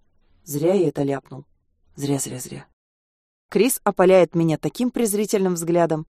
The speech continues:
что во мне вдруг просыпается острое желание отрезать свой язык к чертям собачьим и выбросить.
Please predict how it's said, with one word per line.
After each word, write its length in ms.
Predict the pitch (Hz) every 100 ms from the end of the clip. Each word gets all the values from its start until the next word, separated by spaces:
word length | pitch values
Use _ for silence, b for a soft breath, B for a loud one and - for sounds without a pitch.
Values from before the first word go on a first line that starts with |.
| _ _ _
что 240 | - 202
во 140 | 202 226
мне 180 | 269
вдруг 240 | 254 233 -
просыпается 680 | 196 - 170 202 196 202 -
острое 400 | 185 240 240 240
желание 480 | 185 170 180 196 196
отрезать 420 | 165 160 160 160 147
свой 200 | 151 151
язык 200 | 147 170
к 40 |
чертям 400 | - 170 - 135
собачьим 520 | - 127 120 - 123 - _ _
и 100 | 233
выбросить. 540 | 151 120 - - -